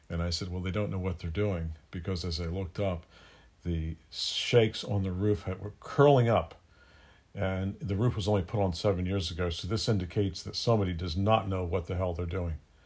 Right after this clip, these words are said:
And either that or they're scamming the client. So the, seven years ago, they put a roof on Peachfields <clears throat> up in, uh, Burlington County,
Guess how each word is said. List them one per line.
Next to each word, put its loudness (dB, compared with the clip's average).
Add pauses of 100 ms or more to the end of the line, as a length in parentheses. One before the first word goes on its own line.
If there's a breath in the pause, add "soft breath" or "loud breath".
(480 loud breath)
And 0
either 4
that 2
or -2
they're -4
scamming 0
the -4
client. 0
So -4
the, -4
seven 6
years 4
ago, 0
they 0
put 0
a 2
roof 0 (520 loud breath)
on 2
Peachfields 2 (140)
<clears throat> -6
up 4
in, 2
uh, 0
Burlington 0
County, 2